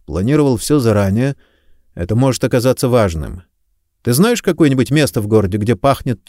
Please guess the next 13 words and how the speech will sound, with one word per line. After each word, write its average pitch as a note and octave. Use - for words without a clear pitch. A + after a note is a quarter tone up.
чем-то D#3+
кисло-сладким?» G#2+
«Ну, A#2+
наверное, C#3+
твоя C#3
ванна. A2+
Но -
я G3
обязательно G3+
над A#2
этим D3+
подумаю. C#2
Ладно, A#2+